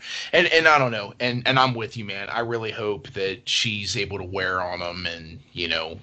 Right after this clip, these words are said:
we get a Halloween three Last Drive-In episode because, dude, I'm, I'll be all in on that.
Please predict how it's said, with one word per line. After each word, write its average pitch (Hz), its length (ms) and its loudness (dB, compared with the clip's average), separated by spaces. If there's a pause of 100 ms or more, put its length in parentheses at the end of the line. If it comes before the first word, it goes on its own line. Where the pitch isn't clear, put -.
we 107 100 -4
get 90 200 2
a 78 60 0
Halloween 90 540 -2
three 85 640 -4 (800)
Last 90 320 4
Drive-In 87 480 0
episode 87 480 0
because, 87 300 -6
dude, 95 180 -2
I'm, 90 380 -4
I'll 90 160 2
be 87 160 0
all 82 240 0
in 76 160 -4
on 73 160 -8
that. 73 300 -6